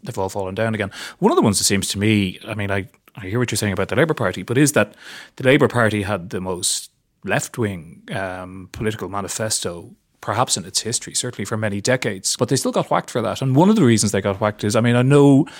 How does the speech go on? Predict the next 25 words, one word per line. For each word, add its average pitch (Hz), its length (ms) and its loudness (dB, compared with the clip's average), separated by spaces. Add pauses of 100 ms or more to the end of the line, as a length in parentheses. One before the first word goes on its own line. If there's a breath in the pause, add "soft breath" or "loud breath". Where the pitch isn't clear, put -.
(140)
there's 110 140 2
this 107 280 4
ongoing 113 400 6
debate 98 300 2
about 95 200 4
how 104 100 2
much 98 160 0
of 98 60 -4
it 95 80 -4
was 95 120 -4
Brexit, 95 340 0
how 92 120 -4
much 92 220 -2
of 98 100 -8
it - 160 -6
was, 90 540 -2
was 95 260 -4
other 107 180 -4
things. - 300 -14 (280 loud breath)
But 127 100 -2
one 175 140 2
of 247 60 0
them 135 120 0
was 120 220 4
that 107 140 -6